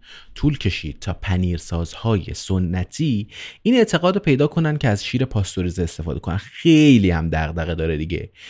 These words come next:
یعنی شما احتمالاً هم می‌تونی، اه، بیماری ها رو کنترل کنی، همین که می‌تونی اسکیل رو و اندازه‌ای که پنیری که می‌تونی تولید بکنی رو ببری بالا.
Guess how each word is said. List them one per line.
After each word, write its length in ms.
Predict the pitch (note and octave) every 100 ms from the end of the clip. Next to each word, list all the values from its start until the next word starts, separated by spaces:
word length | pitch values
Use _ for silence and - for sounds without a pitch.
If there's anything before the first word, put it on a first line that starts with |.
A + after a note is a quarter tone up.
| - -
یعنی 160 | F#2+ G2
شما 260 | G2+ G2+
احتمالاً 520 | F#2+ F#2 F2+ E2+ F#2+ G#2+
هم 200 | A2 G#2+
می‌تونی، 640 | G#2+ - F#2 E2 D#2+ E2+ _ _ _ -
اه، 160 | F#2+ F#2
بیماری 480 | G2 G2+ F#2 F2+ F2
ها 180 | G2+
رو 80 | F#3
کنترل 520 | A3 C#3+ A#2+ G#2+ G2+
کنی، 560 | F#2+ G2+ F#2 F#2 F#2+ G#2 _ - _
همین 440 | - D3 F3+ F#3
که 500 | F3+ - E3+ E3+ E3+ _ -
می‌تونی 500 | C3+ D3 F3 E3+ E3+ -
اسکیل 680 | A2 - - - D3 C3+ F2+
رو 140 | E2
و 120 | D2 E2+ -
اندازه‌ای 680 | G#2+ G#2+ G#2 G#2 G2+ C3+ C#3
که 120 | A#2
پنیری 360 | A2 G#2 A#2
که 120 | - G#2
می‌تونی 260 | G2+ F#2+
تولید 320 | G2 F#2 F#2 - _ -
بکنی 280 | G2+ - G#2+
رو 120 | A2+
ببری 260 | F#2 E2+ D#2
بالا. 320 | D2+ D#2 -